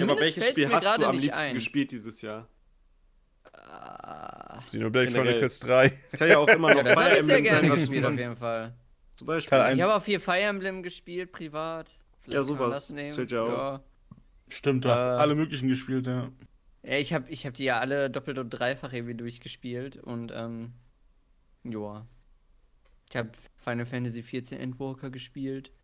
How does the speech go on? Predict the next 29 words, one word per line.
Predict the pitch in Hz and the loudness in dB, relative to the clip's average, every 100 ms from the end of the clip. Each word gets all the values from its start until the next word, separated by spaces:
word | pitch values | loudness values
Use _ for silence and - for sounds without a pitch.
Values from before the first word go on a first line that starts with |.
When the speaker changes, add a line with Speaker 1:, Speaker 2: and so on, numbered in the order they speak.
| _ _ _ _ _ | _ _ _ _ _
Speaker 1:
Am | 131 | -4
Anfang | 135 131 135 131 | -2 -2 -4 -6
des | 123 | -4
Jahres | 131 127 123 135 | -2 -2 -6 -8
noch. | 131 139 _ | -10 -10 _
Und | _ _ - - - | _ _ -20 -20 -8
dann | 123 139 | -2 0
hab | 147 | 0
ich | |
irgendwann, | 165 165 165 170 170 | 0 0 0 0 0
äh, | 175 170 170 165 160 147 - - _ | 2 2 0 -4 -8 -14 -20 -20 _
ich | 160 156 | -16 -10
hab, | - - | -6 -2
glaub | 466 | 0
ich, | 381 | 0
das | 233 - | -2 -4
gesamte | 135 143 170 214 | -2 -2 -2 -4
zweite | 160 156 143 | -2 -2 -2
Halbjahr | 123 131 131 | -4 -2 -4
kaum | 120 117 117 | -4 -8 -8
privat | 131 107 104 | -10 -10 -10
Videospiele | 110 117 117 - 123 120 | -12 -12 -14 -14 -16 -14
gespielt, | - - 123 123 | -16 -14 -12 -10
also, | 117 123 127 - _ _ | -10 -10 -12 -16 _ _
keine | - - | -16 -12
Ahnung. | - 117 120 120 - _ _ _ _ _ _ _ _ _ _ _ _ _ _ _ _ _ _ _ _ _ _ _ _ - | -10 -12 -12 -16 -20 _ _ _ _ _ _ _ _ _ _ _ _ _ _ _ _ _ _ _ _ _ _ _ _ -10
Speaker 4:
Okay. | 196 226 254 262 - | -4 0 0 0 -10
Speaker 2:
Hm. | 123 123 131 | -12 -10 -8
Speaker 1:
Ja. | 135 147 | -8 -8